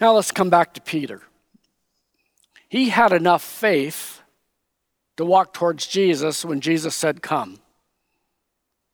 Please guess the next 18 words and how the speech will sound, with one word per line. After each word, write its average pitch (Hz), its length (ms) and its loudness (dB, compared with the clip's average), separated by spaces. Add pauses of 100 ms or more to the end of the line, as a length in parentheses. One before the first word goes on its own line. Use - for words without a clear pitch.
(300)
So 170 260 -2
do 170 80 0
we. 190 320 -4 (1800)
We 170 180 0
who 170 120 -6
follow 160 420 2
Jesus 170 520 -2
heard 196 500 0
Jesus 147 460 -2
say 147 460 -2
to 151 180 -8
us, 180 240 -2 (200)
"Come, 247 280 2 (640)
follow," 160 420 2
and, 143 160 -4 (180)
and 170 160 -2
we 151 120 -2
did. 139 380 -4